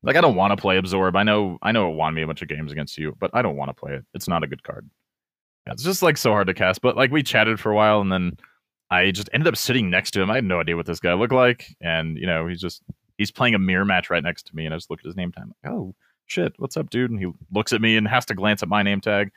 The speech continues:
and then this m-, moment of realization. It's just really cool. Finally met Flint, finally met Michael Hoyp, uh, finally met Jared, um, all these guys that have been in this community for a long time, and I, I finally got to,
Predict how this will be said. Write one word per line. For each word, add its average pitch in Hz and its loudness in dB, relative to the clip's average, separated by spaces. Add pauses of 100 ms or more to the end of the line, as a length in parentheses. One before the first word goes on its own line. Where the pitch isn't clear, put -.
(260)
and 92 -2
then 92 0
this 85 -6
m-, 90 -4
moment 104 2
of 85 -4
realization. 90 2
It's 127 -2
just 165 2
really 95 2
cool. 87 -2 (260)
Finally 131 4
met 117 2
Flint, 92 -4 (320)
finally 127 4
met 107 -2
Michael 90 -2
Hoyp, 82 -4 (120)
uh, 82 0
finally 135 0
met 107 2
Jared, 82 0 (500)
um, 78 -6
all 107 2
these 101 -2
guys 98 2
that 87 -2
have 82 -10
been 113 2
in 107 4
this 92 -2
community 85 -4
for 80 -10
a 82 -4
long 78 -4
time, 78 -4
and 76 -6
I, 76 -6
I 82 -6
finally 82 -4
got 76 -4
to, 73 -10